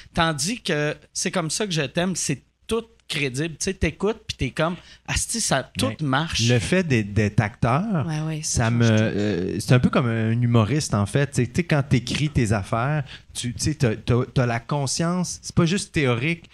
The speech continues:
Speaker 2: Tu sais c'est quoi être sur
Speaker 1: Ouais,
Speaker 2: une
Speaker 1: ouais.
Speaker 2: scène puis le, le, le f-, le faire devant un public. Moi, j'ai commencé à écrire, j'écrivais des petites courtes pièces devant public. Puis c'est dans des petites salles comme ça que j'ai, un peu comme un humoriste, où
Speaker 1: Mhm.
Speaker 2: j'ai, j'ai appris.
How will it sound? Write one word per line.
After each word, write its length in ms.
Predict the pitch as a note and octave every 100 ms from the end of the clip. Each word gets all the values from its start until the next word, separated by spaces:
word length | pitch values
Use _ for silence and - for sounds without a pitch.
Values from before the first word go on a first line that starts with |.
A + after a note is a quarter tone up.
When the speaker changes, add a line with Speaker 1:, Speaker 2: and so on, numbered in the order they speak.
| - _
Speaker 2:
Tu 100 | -
sais 160 | - F#3
c'est 180 | - B2+
quoi 320 | - D#3+ D#3+
être 120 | B2+
sur 180 | B2+ C#3
Speaker 1:
Ouais, 60 | -
Speaker 2:
une 60 |
Speaker 1:
ouais. 60 | E3+
Speaker 2:
scène 460 | D#3 C#3+ D#3 D3+ C3+
puis 300 | A#2 A2+ - -
le, 160 | A2
le, 360 | A#2 B2 A2 A2
le 200 | A#2 A2
f-, 220 | G2 - - - - -
le 120 | A2+
faire 240 | G#2 D3
devant 220 | C#3+ A#2 A#2+
un 100 | B2
public. 440 | C3 G#2+ B2+ D#3+
Moi, 140 | - F3
j'ai 100 | E3
commencé 380 | C3+ B2+ B2+ E3
à 40 |
écrire, 360 | C3+ - D#3 E3+ - -
j'écrivais 340 | A#2 A#2+ B2+ D3
des 120 | C3
petites 240 | - - - _ _ -
courtes 260 | - C#3 D3+
pièces 400 | B2+ C#3 D3+ C3+
devant 340 | A#2+ B2 A2 C3+
public. 480 | - A#2 G#2+ C#3+ D3
Puis 60 | - -
c'est 160 | - C3
dans 160 | B2+ A#2+
des 80 | A2+
petites 300 | - - -
salles 380 | - - C#3+ C#3+
comme 200 | C3+ A2
ça 200 | - D3
que 140 | D3
j'ai, 240 | A#2 A2 G#2
un 80 | C#3+
peu 100 | -
comme 140 | F3
un 120 | A#2+
humoriste, 460 | A#2 A2 G#2+ D#3+ -
où 40 |
Speaker 1:
Mhm. 60 | B2+
Speaker 2:
j'ai, 220 | D#3 A#2
j'ai 140 | G2
appris. 460 | A#2+ G#2+ - D#3 F3